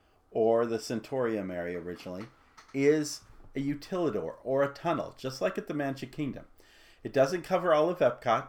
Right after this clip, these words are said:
It just covers that section. It has been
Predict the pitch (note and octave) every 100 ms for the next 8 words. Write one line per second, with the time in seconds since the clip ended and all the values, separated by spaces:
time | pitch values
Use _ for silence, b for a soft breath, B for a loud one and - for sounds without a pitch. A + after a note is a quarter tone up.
0 | - A2 C3 C3 C3+ - C#3+ C3+ C3+ C3+
1 | - F#2 G2 A2 - - B2 - - -
2 | _ b b b b - C3+ B2+ C3 A2+
3 | - - B2 A#2+ -